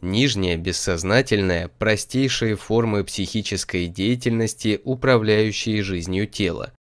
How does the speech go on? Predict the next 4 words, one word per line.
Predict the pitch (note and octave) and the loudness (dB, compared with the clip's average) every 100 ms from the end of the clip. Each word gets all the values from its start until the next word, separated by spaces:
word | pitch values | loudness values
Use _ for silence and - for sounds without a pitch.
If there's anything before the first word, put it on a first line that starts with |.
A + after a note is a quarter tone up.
| - | 0
Основные | G#2 - A2+ B2 D3 B2 | 0 4 4 4 4 4
влечения, | F2+ F2+ E2+ - A2+ A#2 G#2 G2 F#2+ | 2 -2 -2 0 2 4 4 4 2
примитивные | - G#2 G#2+ A#2 D#3+ C#3+ G#2+ F#2 | 0 0 0 0 0 2 2 2
побуждения, | F2 F2+ E2+ F2 F2 F#2+ A2 A2+ G2+ F#2+ F2 | 2 -2 -2 -6 -6 2 4 4 4 2 -2